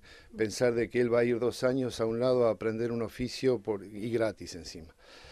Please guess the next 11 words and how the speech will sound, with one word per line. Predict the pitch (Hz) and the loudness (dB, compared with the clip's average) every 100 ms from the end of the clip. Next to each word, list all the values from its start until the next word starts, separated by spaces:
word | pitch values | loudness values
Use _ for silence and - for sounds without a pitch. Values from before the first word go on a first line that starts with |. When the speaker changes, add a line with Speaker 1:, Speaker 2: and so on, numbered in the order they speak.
| - - - | -20 -20 -8
Speaker 2:
O | 101 | -8
sea, | - 98 107 101 95 | -4 0 2 2 0
la | 107 | -4
mentalidad | 107 107 107 123 123 | -4 -2 2 4 4
cambió | 131 131 135 | 4 4 4
mucho, | 170 165 151 | 4 4 4
entiendo | 131 135 135 131 | 4 2 4 4
que | 113 | 2
sí, | 123 - 180 127 | 0 4 4 4
que | 113 | 0
está | - 117 | 2 2